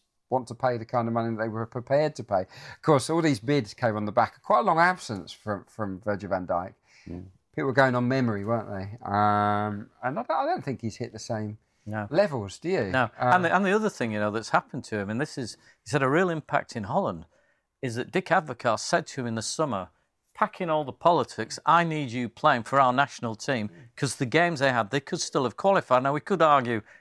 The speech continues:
Speaker 3: is this the worst Dutch team you've seen in
Speaker 1: <laughs>
Speaker 3: decades? But
Speaker 2: Mm.
Speaker 3: at the point they were in, they needed a strong defender, and who, how he was perceived,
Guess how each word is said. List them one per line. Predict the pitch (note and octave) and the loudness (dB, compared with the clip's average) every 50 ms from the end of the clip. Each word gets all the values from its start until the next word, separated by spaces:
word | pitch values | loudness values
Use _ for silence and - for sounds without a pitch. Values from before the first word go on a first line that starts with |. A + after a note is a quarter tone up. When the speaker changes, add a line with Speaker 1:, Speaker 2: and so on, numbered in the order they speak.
| _ | _
Speaker 3:
is | - C3 A#2+ G2+ | -8 -6 -4 -4
this | C3 B2 - - | -4 -4 -4 -4
the | A#2+ | -2
worst | A2 B2 B2 A#2 - - - | 0 2 2 2 0 -2 -6
Dutch | - A#2+ G#2 - - | -6 -6 -6 -6 -12
team | - B2+ A#2 A2+ | -8 -6 -6 -4
you've | A2 G#2+ | -4 -6
seen | - - A#2+ A2 G#2+ | -4 -4 -4 -2 -2
in | G#2+ A2 | -2 0
Speaker 1:
<laughs> | B2 C3 C#3 | 2 2 2
Speaker 3:
decades? | - - A2 G#2 - | 2 0 -4 -4 -2
But | - - F3+ D#3+ G#2 - - | 0 2 4 4 4 2 -2
Speaker 2:
Mm. | D2+ D2 - - _ _ _ _ _ - | -8 -16 -20 -20 _ _ _ _ _ 4
Speaker 3:
at | D#3 E3 - | 4 4 4
the | C#3+ C3+ | 2 -4
point | - - F#3 F#3 F3+ - | -2 2 4 4 4 4
they | D3+ D3 C#3+ | 4 4 4
were | C#3 C3+ | 4 4
in, | C3 A#2 A2+ | 2 0 0
they | G#2+ C3 D3 D#3 D#3+ | 2 4 4 4 4
needed | D#3 D3+ C3+ B2+ A#2+ A2 B2 A#2 G2+ - | 2 0 0 0 0 0 -2 -2 -4 -6
a | - - | -10 -10
strong | - - - - D#3 D#3+ E3 E3+ D#3+ | -10 -4 2 4 4 4 4 2 -4
defender, | C#3 D#3+ C#3+ - - B2+ A#2 A2+ A2+ A2 A2 | -6 -8 -8 -4 0 0 2 2 2 0 -2
and | G#2+ G#2 A2 - - | -2 -4 -6 -6 -4
who, | G#2 D#3+ E3+ - _ - | -2 -2 -2 -2 _ -2
how | - - D#3 D#3+ E3 | 2 4 4 4 4
he | D3 D#3+ D#3 | 2 0 0
was | C#3+ C#3+ - - | -2 -4 -6 -8
perceived, | _ - A2+ - - B2 G#2 G#2 G#2 | _ -10 -8 -4 -2 -2 -2 -2 -2